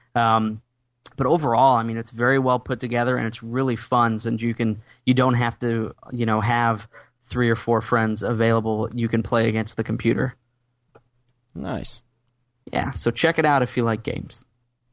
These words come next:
Speaker 2: All right, and, uh, my app, I'm, I'm gonna go ahead and just throw this out there since we're getting some new devices coming out. Uh, it's a benchmark app. It's called Quadrant Standard, and basically this, uh,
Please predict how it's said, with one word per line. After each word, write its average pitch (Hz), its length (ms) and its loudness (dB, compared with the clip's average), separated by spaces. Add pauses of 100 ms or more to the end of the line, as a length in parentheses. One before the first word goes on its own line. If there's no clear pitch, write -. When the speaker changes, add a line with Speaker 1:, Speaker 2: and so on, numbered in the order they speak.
(180)
Speaker 2:
All 190 160 2
right, 110 380 0
and, 147 240 -4
uh, 156 240 4
my 196 260 0
app, 226 220 0
I'm, 208 180 0
I'm 180 200 0
gonna 247 180 -2
go 175 140 0
ahead 170 180 2
and 160 80 -2
just 147 180 -6
throw 143 200 0
this 135 200 -2
out 143 220 0
there 147 220 0
since - 340 -6
we're 131 140 -6
getting - 260 -2
some 151 180 -6
new 127 140 -2
devices 151 540 -2
coming 151 300 -8
out. 143 240 -2 (540)
Uh, 151 520 4 (100)
it's 151 220 -2
a - 40 -2
benchmark 160 560 0
app. 123 220 0
It's 104 140 -6
called 156 320 0
Quadrant 160 640 -4
Standard, 110 760 -6 (200)
and 117 340 -4
basically 147 520 0
this, 135 360 -4
uh, 123 200 0